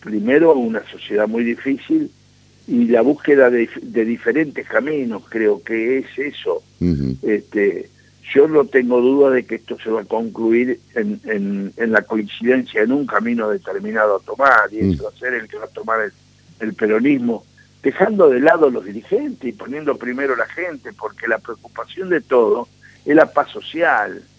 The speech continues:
Speaker 2: Ujú.
Speaker 1: Este, eh, acá más que un dirigente esté distanciado con otro, o que en definitiva discuta una idea, no me parece mal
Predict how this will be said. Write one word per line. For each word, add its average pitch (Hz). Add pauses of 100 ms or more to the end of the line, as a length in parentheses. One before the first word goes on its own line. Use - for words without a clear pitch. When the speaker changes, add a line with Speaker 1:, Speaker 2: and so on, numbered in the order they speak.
Speaker 2:
Ujú. 101
Speaker 1:
Este, 107 (400)
eh, 110
acá 117
más 165
que 120
un 139
dirigente 135
esté 131
distanciado 120
con 110
otro, 120
o 135
que 139
en 131
definitiva 127
discuta 151
una 123
idea, 101
no 156
me 165
parece 143
mal 135